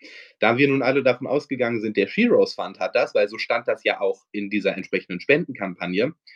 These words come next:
sind wir davon ausgegangen: „Gut, das Geld wird jetzt wahrscheinlich irgendwie von gewissen Leuten wie zum Beispiel Jasmina Kuhnke verwaltet. Was macht die jetzt damit?“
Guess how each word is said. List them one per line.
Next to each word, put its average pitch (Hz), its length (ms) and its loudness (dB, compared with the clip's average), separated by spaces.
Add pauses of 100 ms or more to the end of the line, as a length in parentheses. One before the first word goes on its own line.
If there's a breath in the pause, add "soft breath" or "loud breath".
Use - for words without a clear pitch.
(260 loud breath)
sind 147 180 -2
wir 175 80 4
davon 143 220 4
ausgegangen: 127 420 -2
„Gut, 196 200 -4
das 135 160 2
Geld 127 220 2
wird 143 100 -4
jetzt 123 160 -2
wahrscheinlich 110 340 -4
irgendwie 127 260 -4
von 123 200 -2
gewissen 120 360 -6
Leuten 101 280 -4
wie 98 100 -2
zum - 160 -8
Beispiel 98 260 -4
Jasmina 101 400 0
Kuhnke 104 320 -12
verwaltet. 135 680 0
Was 131 200 0
macht 165 220 -2
die 113 80 -6
jetzt 87 240 0
damit?“ 85 280 -6